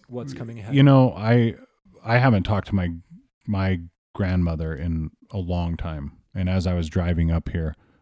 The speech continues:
Speaker 2: I just had the thought to call her, you know, 'cause we kinda had a family riff, and it was over this whole thing.
Speaker 1: Of course.
Speaker 2: And I just called her. I said, "Look, yeah, yeah, 'cause it's, um, it's my,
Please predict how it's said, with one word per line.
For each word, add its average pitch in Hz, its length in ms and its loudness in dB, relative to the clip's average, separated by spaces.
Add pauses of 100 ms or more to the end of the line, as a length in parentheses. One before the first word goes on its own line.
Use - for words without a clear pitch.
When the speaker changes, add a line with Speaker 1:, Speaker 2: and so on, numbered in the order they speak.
Speaker 2:
I 92 60 -2
just 87 200 -4
had 87 180 -4
the 78 80 -6
thought - 320 -8
to - 80 -10
call 78 300 -10
her, 78 260 -14 (320)
you 87 80 -4
know, 78 160 -6
'cause 78 200 -12
we 82 120 -4
kinda 85 260 -2
had 80 140 -4
a 76 60 -6
family 78 440 -4 (100)
riff, 80 340 -6
and 90 100 -2
it - 20 -6
was 82 140 -10
over 87 240 -10
this - 380 -18 (120)
whole - 220 -20
thing. 80 280 -10
Speaker 1:
Of - 120 -20
course. - 340 -20 (640)
Speaker 2:
And 98 160 2
I 104 80 6
just 98 240 2
called 95 280 0
her. 90 80 4
I 85 80 2
said, 82 300 -2
"Look, 82 240 -2
yeah, 78 200 -8
yeah, 78 100 -6
'cause 82 240 -4
it's, 85 220 -6
um, 85 180 -8
it's 85 180 -6
my, 78 300 -4